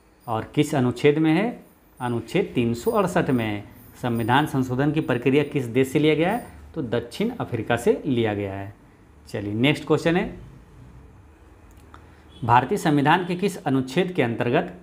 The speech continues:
जिला योजना समिति का गठन होता है? तो जिला योजना समिति का गठन होता है, ये किस अनुच्छेद के अंतर्गत है? तो यह है अनुच्छेद दो सौ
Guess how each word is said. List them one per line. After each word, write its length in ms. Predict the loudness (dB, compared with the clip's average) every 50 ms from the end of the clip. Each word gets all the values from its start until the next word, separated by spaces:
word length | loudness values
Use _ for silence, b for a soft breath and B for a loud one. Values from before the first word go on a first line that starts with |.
| -8
जिला 560 | -8 -6 -2 2 4 4 6 6 6 6 4 4
योजना 720 | 4 4 4 4 4 2 2 2 2 2 0 0 -2 -6 -14 -20 -20 _ _ _ _ _ _ -20 -12 -4 -2
समिति 440 | 0 2 2 2 2 2 2 2 2
का 240 | 4 2 2 2 0
गठन 500 | -4 -4 -2 -2 0 0 0 0 0 -2 -6 -12 -18 -20 -20 -16 -10 -10
होता 280 | -8 -2 0 0 0
है? 240 | 0 -2 -6 -10 b b b b b b b _ -10
तो 80 | -8
जिला 640 | -8 -8 -6 -2 0 2 2 4 2 2 0 -2 -2 0
योजना 760 | 0 2 2 2 2 0 0 0 0 0 0 -2 -4 -6 -10 -16 -20 _ _ -20 -20 -20 _ _ _ -20 -20 -20 -20 -20 -20 -20 _ _ _ _ -20 _ -20 -20 -20 -20 -20 _ -20 -8 -4 0
समिति 400 | 0 2 2 0 -2 -4 -4 -2
का 120 | 0 0
गठन 300 | 2 0 2 2 2 2
होता 260 | 2 0 0 2 2
है, 200 | 2 2 2 0
ये 80 | 0 -2
किस 260 | -2 -2 -4 -4 -2
अनुच्छेद 460 | -2 -2 -2 -2 0 2 2 2 2
के 100 | 0 -2
अंतर्गत 440 | -4 -2 -2 -4 -2 -2 -2 -4 -4
है? 140 | -8 -8 b b b b b b _ _
तो 60 | -2 0
यह 140 | 0 2
है 100 | 0 0 0
अनुच्छेद 480 | 0 0 0 0 -2 -2 -2 -2 -2
दो 300 | -2 -2 -2 0 0 0
सौ 240 | 0 -2 -2 -2 -4